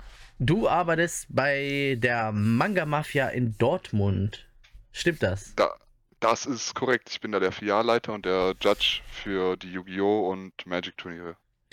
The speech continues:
Speaker 1: Sehr cool. Und, ähm, wir haben ja hier einen Yu-Gi-Oh! Podcast und unterhalten uns hauptsächlich über Yu-Gi-Oh!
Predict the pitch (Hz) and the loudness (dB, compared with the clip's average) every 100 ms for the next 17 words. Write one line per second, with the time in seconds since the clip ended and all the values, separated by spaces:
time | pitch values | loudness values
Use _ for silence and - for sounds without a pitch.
0 | - - - - 110 123 - 113 101 95 | -14 -14 -12 -2 0 0 0 2 4 0
1 | - - - - - - - 135 135 135 | -6 -18 -14 -12 -14 -6 0 2 2 0
2 | 139 - 135 131 127 123 - - 120 120 | 0 0 0 0 0 -2 -6 -2 0 2
3 | 123 131 117 117 110 110 107 110 107 117 | 2 2 2 2 2 2 2 2 2 0
4 | 139 - 151 196 - - 110 107 - 107 | -2 0 -2 -2 -6 0 2 2 2 2
5 | 98 104 107 104 101 107 98 107 101 104 | 4 4 2 -2 0 -2 0 -2 0 0
6 | 95 101 95 98 98 110 196 | 0 2 2 2 2 2 2